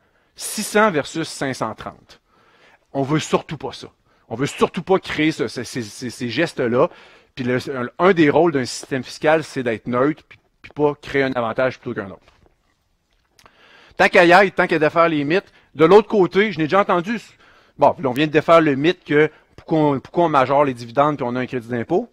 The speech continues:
Ben voilà, si on le faisait pas, ça, on n'aurait pas d'intégration. Par ailleurs, j'ai écouté les lignes ouvertes, j'ai entendu un autre, une autre sorte de chose. Là, ça devrait pas être imposé du tout.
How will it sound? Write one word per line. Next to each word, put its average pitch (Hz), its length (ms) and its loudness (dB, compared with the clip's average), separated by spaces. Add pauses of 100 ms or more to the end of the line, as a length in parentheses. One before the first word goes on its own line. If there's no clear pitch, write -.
(140)
Ben 110 100 -8
voilà, 135 360 4
si - 220 -4
on 190 80 4
le 165 60 2
faisait 143 300 -2
pas, 156 260 2 (320)
ça, 139 200 -12
on 139 100 -6
n'aurait 139 180 2
pas 147 100 -2
d'intégration. 107 560 -8 (1500)
Par 123 140 -2
ailleurs, 147 440 4
j'ai 120 140 -6
écouté - 220 0
les 156 140 4
lignes 151 100 -2
ouvertes, 147 240 4
j'ai 165 80 -2
entendu 165 280 2
un 190 140 4
autre, 202 300 0
une 147 280 2
autre 220 120 0
sorte 170 160 0
de 123 60 -2
chose. 190 100 -4
Là, 202 120 2
ça 214 140 0
devrait 185 280 4
pas 294 160 8
être - 100 0
imposé 196 400 0
du 139 160 -14
tout. 185 200 -8